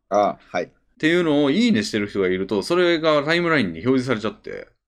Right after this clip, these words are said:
Speaker 1: はい。
Speaker 2: あの、俺結構そういうのを避けるようにしてるんですけど、その、イラついちゃうんで。
Speaker 1: はい。はい、はい。
Speaker 2: でも、いいねが流れてきたら、まあ、目にしちゃって、で、それタップしてリ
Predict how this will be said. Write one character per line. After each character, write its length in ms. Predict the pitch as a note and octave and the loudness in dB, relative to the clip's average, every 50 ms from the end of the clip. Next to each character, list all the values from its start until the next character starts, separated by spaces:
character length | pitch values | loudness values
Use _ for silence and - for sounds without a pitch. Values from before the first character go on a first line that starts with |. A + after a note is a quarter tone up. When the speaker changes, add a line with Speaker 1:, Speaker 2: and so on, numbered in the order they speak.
| _ _ _ _ _ _ _ - | _ _ _ _ _ _ _ -8
Speaker 1:
は 120 | G#2+ G#2+ | -6 -4
い。 100 | G2+ - - - | -4 -6 -8 -8
Speaker 2:
あ 100 | - F#2+ | -8 -6
の、 140 | F2+ F#2 | -4 -2
俺 120 | A2+ C#3 D#3 | -2 -2 -2
結 160 | D#3 D4 D4+ | -2 -4 -4
構 100 | - - | -2 -2
そ 160 | - - G3 | 2 2 2
う 40 | G#3+ | 2
い 40 | G#3+ | 2
う 20 | |
の 380 | G3+ F3+ B2 G2+ F#2+ F#2+ E2+ - | 2 2 0 0 -2 -4 -6 -8
を 60 | - | -10
避 180 | - - D3+ C3+ | -12 -10 -6 -2
け 100 | E3 D#3 | -2 0
る 60 | F3 | 2
よ 100 | G#3 G3 | 2 0
う 40 | C#3 | 0
に 80 | F2 | -2
し 40 | - | -4
て 80 | - F#2 | -6 -6
る 60 | F2 | -6
ん 20 | D#2+ | -8
で 20 | |
す 60 | D2 - | -10 -12
け 80 | E2 | -12
ど、 200 | C#2+ C2 C2 C2+ | -10 -10 -10 -10
そ 120 | - - E2+ | -12 -12 -12
の、 160 | E2 D#2 D#2 | -14 -12 -10
イ 100 | F2 A2 | -6 -4
ラ 120 | A2+ A2 | -2 -2
つ 120 | G#2+ - A2 | -2 -4 -4
い 60 | G2 | -4
ち 60 | G#2+ G#2 | -2 -4
ゃ 40 | F2 | -4
う 20 | |
ん 120 | D#2 D2+ | -6 -10
で。 60 | - - | -16 -18
Speaker 1:
は 60 | - | -20
い。 60 | - - _ _ _ - _ _ _ - - - _ _ | -20 -20 _ _ _ -20 _ _ _ -20 -20 -20 _ _
は 120 | - G#2 G#2 | -2 -2 -2
い、 80 | E2+ - _ _ - | -2 -4 _ _ -18
は 80 | - B1 | -18 -18
い。 80 | - - _ | -18 -16 _
Speaker 2:
で 100 | - - | -2 0
も、 120 | G#3 - - | 0 2 2
い 220 | F#3+ B3 D#4 E4+ | 2 2 2 2
い 40 | B3 | 2
ね 100 | C#3 A2 | 2 0
が 220 | F#2 F#2 E2+ F2 - - | 0 -2 -4 -4 -6 -4
流 120 | G#2+ B2+ C3 C#3+ | -2 0 0 0
れ 100 | C#3 C3+ | 0 0
て 120 | C3+ C3 | -2 -4
き 80 | B2+ - | -4 -4
た 140 | - G#2+ F2+ | -2 -2 0
ら、 360 | F2+ F2+ F2 E2 D#2+ D#2+ - - _ _ - | 0 0 -2 -2 -6 -10 -14 -18 _ _ -6
ま 140 | B2 C3+ | -2 -2
あ、 40 | C3 | 0
目 160 | A#2 B2 C#3+ | 0 0 0
に 120 | D3+ C#3 A2 | 0 0 -2
し 120 | F#2 - | -4 -4
ち 80 | - G2+ | -4 -6
ゃ 40 | F#2+ | -6
っ 60 | - | -6
て、 240 | - - E2+ E2 E2+ | -6 -8 -6 -4 -2
で、 180 | G#2 A2 A2 | -2 -2 0
そ 120 | G#2+ - D3 | 0 0 0
れ 80 | C#3+ C#3 | 0 -2
タ 120 | - D3+ | -4 -6
ッ 20 | D3+ | -8
プ 180 | - - - | -8 -10 -8
し 120 | G#2 - - | -8 -6 -4
て 120 | - G2 | -4 -4
リ 140 | F#2 G2 G#2+ | -2 -4 -6